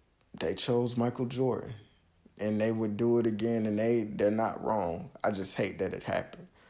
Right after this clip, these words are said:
Um, they sweep the Pistons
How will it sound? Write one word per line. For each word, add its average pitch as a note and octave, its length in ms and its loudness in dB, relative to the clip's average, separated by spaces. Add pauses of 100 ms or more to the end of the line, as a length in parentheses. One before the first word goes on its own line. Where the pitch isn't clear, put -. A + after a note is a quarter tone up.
(920)
Um, A#2 460 4 (2000)
they B2+ 280 8
sweep C3 480 2
the B2 100 4
Pistons - 800 0